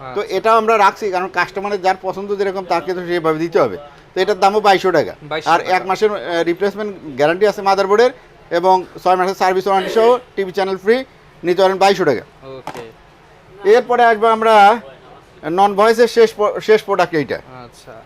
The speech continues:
Speaker 1: টিএক্স নাইন প্রো, টিএক্স নাইন মানে নন ভয়েসের ভিতরে যদি সেরা প্রোডাক্ট চান, তাহলে হচ্ছে টিএক্স নাইন প্রো। এটা নিতে পারেন মাত্র তেইশশো টাকা।
Speaker 2: মানে
Speaker 1: চব্বিশশো টাকার
Speaker 2: তেইশশো
Speaker 1: থেকে
Speaker 2: টাকা।
Speaker 1: তেইশশো টাকায় আমরা দিচ্ছি। টিভি চ্যানেল ফ্রি, মাদারবোর্ডের গ্যারান্টি আছে এক, এক মাস,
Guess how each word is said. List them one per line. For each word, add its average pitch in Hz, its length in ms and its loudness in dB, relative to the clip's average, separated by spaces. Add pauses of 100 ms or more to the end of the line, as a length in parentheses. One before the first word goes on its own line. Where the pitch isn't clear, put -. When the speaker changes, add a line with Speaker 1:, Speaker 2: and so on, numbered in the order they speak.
(280)
Speaker 1:
টিএক্স 254 340 2
নাইন 220 360 0
প্রো, 123 340 -2
টিএক্স 226 300 0
নাইন 202 180 -2
মানে 180 180 -2
নন 196 340 -2
ভয়েসের 202 320 2
ভিতরে 220 300 -4
যদি 220 200 -4
সেরা 196 300 -2
প্রোডাক্ট 220 360 -4
চান, 220 220 0 (260)
তাহলে 190 200 2
হচ্ছে 208 180 -2
টিএক্স 202 360 -2
নাইন 202 320 0
প্রো। 98 120 -12 (360)
এটা 185 180 0
নিতে 214 160 2
পারেন 226 160 0
মাত্র 220 300 0
তেইশশো 220 360 2
টাকা। 202 160 2
Speaker 2:
মানে 113 140 -6
Speaker 1:
চব্বিশশো 185 360 -4
টাকার 220 100 2
Speaker 2:
তেইশশো 226 200 -2
Speaker 1:
থেকে 247 120 2
Speaker 2:
টাকা। 226 120 -4
Speaker 1:
তেইশশো 202 220 0
টাকায় 214 200 0
আমরা 415 160 -2
দিচ্ছি। 233 380 -6 (380)
টিভি 202 160 -4
চ্যানেল 214 260 -2 (100)
ফ্রি, 247 240 -4 (280)
মাদারবোর্ডের 190 460 0
গ্যারান্টি 190 340 0
আছে 220 300 -2 (100)
এক, 220 180 0 (360)
এক 196 200 0
মাস, 170 220 0